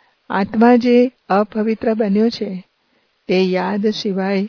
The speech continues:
પવિત્ર બની ન શકે. યાદમાં નહીં રહેશે તો ખાદ રહી જશે. પવિત્ર બની નહીં શકે, પછી સજાઓ ખાવી પડશે. આખી દુનિયાના મનુષ્ય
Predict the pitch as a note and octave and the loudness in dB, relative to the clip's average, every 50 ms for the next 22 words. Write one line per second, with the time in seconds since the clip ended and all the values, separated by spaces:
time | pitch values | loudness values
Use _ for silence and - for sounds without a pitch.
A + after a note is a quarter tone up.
0 | - _ _ - F#3 F3+ F#3+ F#3 - - - G3 G3+ G3 F#3 F3 F3+ F3+ F#3 F#3 | -6 _ _ -4 -2 0 -2 -2 -4 -4 -4 -4 -4 -4 -4 -6 -4 -4 -4 -4
1 | F3+ F3 F3+ F#3+ - - G3+ F#3 - - F#3 F3 F3 - _ _ _ _ _ _ | -4 -4 -6 -8 -8 -8 -10 -10 -10 -10 -12 -12 -12 -14 _ _ _ _ _ _
2 | _ - _ _ _ _ _ _ _ _ - G#3 F#3 F#3+ G3 G3 G3+ G#3 F#3+ G3 | _ -20 _ _ _ _ _ _ _ _ -10 -4 0 0 2 4 2 2 2 2
3 | G3 G3 G#3 G3+ G3+ G#3+ A3 _ _ _ _ _ _ _ _ G#3+ G3+ G#3 G#3 G3+ | 2 2 2 2 0 -2 -4 _ _ _ _ _ _ _ _ 0 2 4 4 6
4 | A3+ B3 A3 G#3+ F#3+ F3+ F#3 - - A3+ F#3+ F3+ F#3+ F#3 - _ _ _ _ _ | 4 4 4 4 2 0 -2 -2 -4 -4 -4 -4 -6 -10 -14 _ _ _ _ _
5 | _ _ _ - - G#3 F#3+ F#3+ F#3 F#3 - - - - F3 E3+ F3+ F3 F3 F#3 | _ _ _ -6 -2 2 2 2 2 0 -2 -8 -10 -6 -4 -4 -2 -2 -2 -2
6 | F3 F#3+ F3 E3 D#3+ G#3+ G3+ G3 A3+ F#3+ E3+ - - - F#3+ F#3 - - _ _ | -2 -2 -4 -4 -2 -4 -4 -4 -4 -8 -8 -8 -10 -10 -12 -12 -12 -14 _ _
7 | _ _ _ _ _ _ _ _ _ _ _ _ F3+ G#3 G3+ G#3+ B3 B3 A3+ - | _ _ _ _ _ _ _ _ _ _ _ _ -2 0 2 2 2 0 0 0
8 | A#3 A#3+ A#3 G#3 F#3+ F#3 G3 G#3+ G#3+ G3+ G3 F#3+ F#3+ F3 A#3 A#3+ A3+ - - F#3 | 2 2 2 2 2 2 4 4 4 4 2 0 0 0 0 0 0 -2 -4 -8
9 | - - G#3+ F#3+ F#3 F#3+ F3+ - _ _ _ - F#3+ F#3+ - - A3+ G#3 G#3+ G#3 | -8 -8 -8 -8 -8 -8 -10 -14 _ _ _ -2 -2 -2 -2 -4 -4 -2 -2 -4
10 | - - E3 E3+ - G3 F#3 F#3 F3+ F#3 F#3+ F#3 - - F#3 E3+ F3+ A3 G#3+ - | -4 -4 -6 -4 -4 -2 -2 0 0 -2 -2 -4 -6 -10 -10 -8 -8 -8 -10 -10
11 | - G3+ F#3+ - - - G3+ G3+ G3+ G3+ - _ _ _ _ _ _ - - - | -10 -12 -12 -12 -12 -14 -12 -12 -12 -12 -14 _ _ _ _ _ _ -20 -20 -20
12 | - - _ _ _ _ _ - G#3 G3 G3+ - - B3+ A#3 A#3 A3 F#3+ G#3 G3 | -20 -20 _ _ _ _ _ -6 -6 -6 -6 -4 -2 0 0 0 2 2 2 4
13 | G3 G#3 G#3 G#3 G#3 G#3+ G#3 G#3+ G#3 G#3 G#3+ G#3 F#3+ F#3 F#3 F3+ F#3 G3+ G#3 - | 4 4 2 2 2 2 2 0 0 0 0 0 0 -2 -2 -2 -2 -2 -4 -4
14 | - - G#3 F3+ G3 F#3+ G#3 | -6 -6 -6 -6 -6 -8 -10